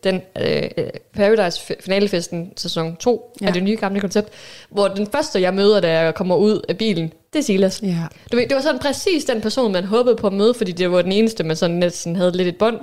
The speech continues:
Speaker 2: Mm.
Speaker 1: til, at der var nogen, man kunne genkende. Fordi det skal jo også siges, vi kommer jo der, vi har jo ingen, vi kender. Altså,
Speaker 2: Nej.
Speaker 1: vi f-, føler vi jo. Men vi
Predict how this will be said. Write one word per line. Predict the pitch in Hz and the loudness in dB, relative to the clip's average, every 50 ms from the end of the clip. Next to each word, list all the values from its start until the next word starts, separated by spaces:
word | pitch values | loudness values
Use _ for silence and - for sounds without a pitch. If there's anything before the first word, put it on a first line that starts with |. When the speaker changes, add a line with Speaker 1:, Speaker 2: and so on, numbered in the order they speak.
| - | -8
Speaker 2:
Mm. | - 202 190 185 | -6 -4 -2 -2
Speaker 1:
til, | 180 170 - 202 220 226 - - - - - - - _ _ _ _ _ | 2 2 4 4 4 0 0 -8 -18 -20 -20 -20 -20 _ _ _ _ _
at | - 208 - | -8 -2 0
der | 202 | 2
var | 185 196 | 2 2
nogen, | 202 208 202 202 | 2 0 0 0
man | 190 175 170 | -2 -2 -2
kunne | - 185 | -4 -2
genkende. | 185 196 220 233 233 185 | 0 0 0 0 -2 -2
Fordi | 185 190 196 | -4 -4 -2
det | 185 214 214 | -2 -2 0
skal | - 240 | 2 2
jo | |
også | 233 233 240 | 2 2 2
siges, | 247 240 226 - | 0 -2 0 -2
vi | 262 | 0
kommer | - 277 254 220 196 | 0 2 2 2 2
jo | 190 | 4
der, | 196 208 196 | 4 2 2
vi | 196 233 | 2 0
har | 226 226 | 0 0
jo | 202 - - | 0 2 2
ingen, | 220 233 262 302 302 247 196 160 160 | 2 2 2 2 2 0 0 -2 -4
vi | 170 | -6
kender. | 170 - - 165 175 180 175 185 - | -4 -2 0 0 2 0 0 0 0
Altså, | 208 196 180 | 0 2 2
Speaker 2:
Nej. | 180 165 | 2 0
Speaker 1:
vi | 202 | 0
f-, | 208 - - - - - | -4 -6 -10 -16 -8 -2
føler | - 262 226 175 165 | 0 2 4 4 4
vi | 165 175 | 2 0
jo. | 175 160 170 160 - _ _ _ _ _ _ _ - | 0 0 -2 -4 -6 _ _ _ _ _ _ _ -4
Men | 208 196 208 | -2 0 0
vi | 233 | -2